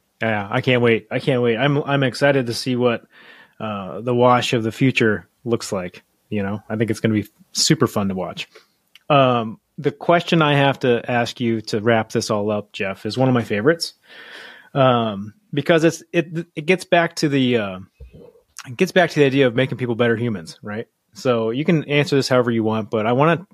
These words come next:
ask you about something that we can do today,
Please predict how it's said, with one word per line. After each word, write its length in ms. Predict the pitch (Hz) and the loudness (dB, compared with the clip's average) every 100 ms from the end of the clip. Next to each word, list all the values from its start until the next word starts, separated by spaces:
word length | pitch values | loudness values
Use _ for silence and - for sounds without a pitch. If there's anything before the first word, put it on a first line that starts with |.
| _ 135 | _ -4
ask 340 | 127 120 - | -2 -2 -4
you 140 | 120 | -2
about 480 | 113 113 104 104 - _ - | -2 -2 -4 -4 -8 _ -4
something 440 | - 160 185 165 | 0 2 2 2
that 140 | 127 | 2
we 120 | 127 135 | 0 -2
can 240 | 127 113 | -4 -4
do 220 | 120 120 | -2 -2
today, 640 | - 104 107 101 123 160 | -4 -8 -6 -2 -2 -2